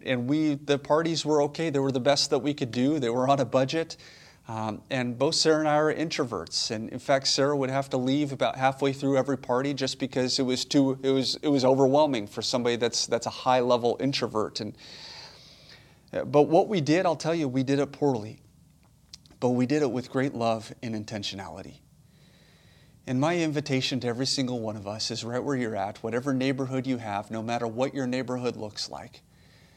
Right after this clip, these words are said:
is that you would love your neighbors with great love and intentionality. Would you pray with me? Father, I, I just ask for us as your church.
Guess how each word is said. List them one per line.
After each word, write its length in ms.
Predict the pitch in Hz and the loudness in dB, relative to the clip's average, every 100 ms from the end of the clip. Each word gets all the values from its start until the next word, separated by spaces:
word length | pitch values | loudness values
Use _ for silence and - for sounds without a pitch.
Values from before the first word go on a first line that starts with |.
| _ _ _ | _ _ _
is 200 | - 113 | -8 -2
that 160 | 131 131 | 0 0
you 100 | 139 | 0
would 120 | 147 123 | -2 0
love 240 | 127 123 | -2 -2
your 120 | 127 | -4
neighbors 600 | 113 110 101 92 - - | -4 -8 -8 -8 -6 -6
with 200 | 113 110 | -8 -10
great 240 | - 110 95 | -6 -6 -6
love 580 | 101 110 110 110 - - _ _ _ | -6 -2 -2 -4 -10 -20 _ _ _
and 100 | - | -8
intentionality. 800 | 110 107 107 92 92 87 80 82 - _ _ - - _ _ | -8 -6 -6 -8 -8 -14 -16 -18 -20 _ _ -20 -20 _ _
Would 180 | 117 160 | -6 -6
you 60 | |
pray 220 | 151 143 | -4 -2
with 200 | 139 139 | -2 -4
me? 200 | 139 135 - - _ _ _ _ _ _ - - - - _ _ | -6 -8 -10 -20 _ _ _ _ _ _ -20 -20 -20 -20 _ _
Father, 320 | - 143 147 | 4 6 6
I, 180 | 147 147 - | 4 4 2
I 120 | 156 | 0
just 200 | 147 - | 0 0
ask 380 | 123 127 135 - | 2 2 -2 -6
for 320 | - 117 110 | -6 -2 0
us 180 | 120 - | 0 -2
as 140 | 113 | -4
your 80 | 113 | -6
church. 560 | 113 - 117 139 - | -6 -4 -4 -6 -12